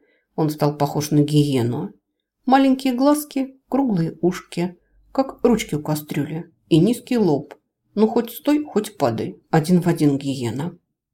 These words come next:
Когда в комнату с чайником и чашками вернулась молния, ее товарищи по борьбе сделали вид, что погружены в изучение карты схемы. И она радостно к ним присоединилась. Разумеется,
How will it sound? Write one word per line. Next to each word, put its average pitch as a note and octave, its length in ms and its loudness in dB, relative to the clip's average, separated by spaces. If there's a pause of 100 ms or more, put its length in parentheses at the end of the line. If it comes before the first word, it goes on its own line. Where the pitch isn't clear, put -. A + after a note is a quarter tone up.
(140)
Когда A#3+ 280 4
в B3+ 80 -12
комнату A#3+ 680 2
с - 80 -20
чайником E3 540 2
и E3 80 -2
чашками D#3 440 -4
вернулась D3 540 -2
молния, A#3+ 540 2 (460)
ее D4+ 240 6
товарищи C#4+ 520 4
по B3+ 140 -4
борьбе A3+ 440 2
сделали G#3+ 400 4
вид, F#3 320 2
что - 140 -8
погружены D3+ 600 2
в D#3 60 -4
изучение D3+ 540 -4
карты D3+ 360 -8
схемы. - 680 -8 (600)
И B3 60 0
она D#4 320 6
радостно A3+ 480 0
к - 80 -10
ним E3+ 220 0
присоединилась. D3+ 1120 -2 (640)
Разумеется, D4+ 800 4